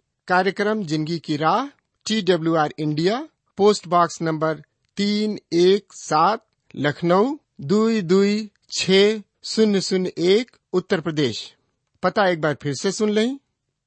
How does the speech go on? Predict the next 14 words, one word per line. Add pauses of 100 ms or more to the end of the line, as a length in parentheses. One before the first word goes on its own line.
कार्यक्रम
जिंदगी
की
राह, (440)
टी
डब्ल्यू
आर
इंडिया, (320)
पोस्ट
बॉक्स
नंबर (480)
तीन (140)
एक
सात,